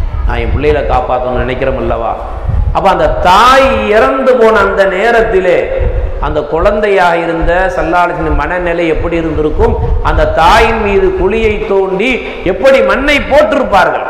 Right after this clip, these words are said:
அந்த பிஞ்சு உள்ளம் எப்படி துடித்திருக்கும் என்பதை நினைத்து பாருங்கள்.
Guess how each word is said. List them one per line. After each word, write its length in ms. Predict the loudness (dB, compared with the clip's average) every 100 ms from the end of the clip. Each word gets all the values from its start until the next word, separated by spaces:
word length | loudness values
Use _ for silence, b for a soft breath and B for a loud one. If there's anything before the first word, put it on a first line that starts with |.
| -8 -8 -10 -14 -16 -8
அந்த 260 | -2 0 0
பிஞ்சு 580 | 0 -2 0 0 2
உள்ளம் 460 | 2 2 2 2 2
எப்படி 380 | 0 2 0 0
துடித்திருக்கும் 720 | 0 0 0 0 0 2 0
என்பதை 280 | 0 2 2
நினைத்து 340 | 0 -2 -2
பாருங்கள். 760 | 0 0 0 -2 -4 -4 -8